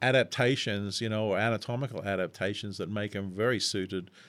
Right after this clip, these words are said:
to the environment in which they live. Um, you know, some of the things that they've got, um, many, many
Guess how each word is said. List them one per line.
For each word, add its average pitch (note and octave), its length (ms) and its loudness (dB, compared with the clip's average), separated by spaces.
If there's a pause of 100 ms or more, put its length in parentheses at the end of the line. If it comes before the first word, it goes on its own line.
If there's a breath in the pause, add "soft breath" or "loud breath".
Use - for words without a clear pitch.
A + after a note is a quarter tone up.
(120 loud breath)
to B2 100 -4
the A2+ 80 4
environment G2+ 540 2
in G2+ 80 0
which G2 240 -2
they G2 120 0
live. F#2+ 520 0 (120)
Um, F#2 320 -6
you F#2+ 60 -4
know, F#2 140 -4
some A#2 200 -2
of G#2+ 80 0
the F2+ 60 -6
things A#2 240 0
that F#2 220 0 (340 loud breath)
they've A#2+ 220 4
got, A2+ 420 4
um, G2 540 0
many, B2+ 200 6
many A2 360 2